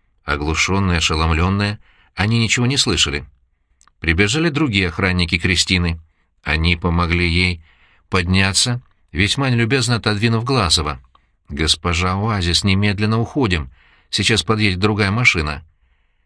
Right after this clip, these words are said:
Когда вооруженные охранники уводили ее, она повернулась к Глазову. «Вы спасли меня».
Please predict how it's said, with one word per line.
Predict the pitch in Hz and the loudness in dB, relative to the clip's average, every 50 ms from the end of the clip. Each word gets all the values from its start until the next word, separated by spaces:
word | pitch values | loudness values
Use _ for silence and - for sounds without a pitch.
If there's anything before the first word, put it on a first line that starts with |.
| _ _ _ | _ _ _
Когда | - - 80 78 78 90 90 85 | -6 -4 -4 -2 0 0 0 0
вооруженные | 87 87 87 85 82 98 90 87 90 90 | 2 0 0 0 0 0 0 0 0 -2
охранники | 87 - - 95 92 92 90 90 85 - 101 | -2 -2 -2 -2 -2 0 0 0 0 0 0
уводили | 92 90 98 101 107 139 160 147 147 | 0 0 0 -2 -2 -2 -2 0 0
ее, | 143 139 143 131 131 - - _ _ _ _ _ - | 0 0 -2 -2 -6 -10 -16 _ _ _ _ _ -8
она | - 76 78 85 82 | -4 -2 0 0 0
повернулась | 82 85 90 87 92 95 98 98 95 95 95 104 | 0 0 0 0 0 0 0 0 0 0 0 0
к | 113 | 0
Глазову. | 113 127 135 123 107 87 - 85 73 67 64 - - _ _ _ _ _ _ _ _ _ _ _ _ _ _ | 0 0 0 0 0 0 -2 -2 -4 -6 -10 -14 -20 _ _ _ _ _ _ _ _ _ _ _ _ _ _
«Вы | - 78 80 85 85 82 | -4 -2 0 2 2 2
спасли | - - - 92 90 - 107 120 | 2 0 0 0 0 0 0 0
меня». | 120 104 82 78 78 76 | 2 2 2 0 0 -4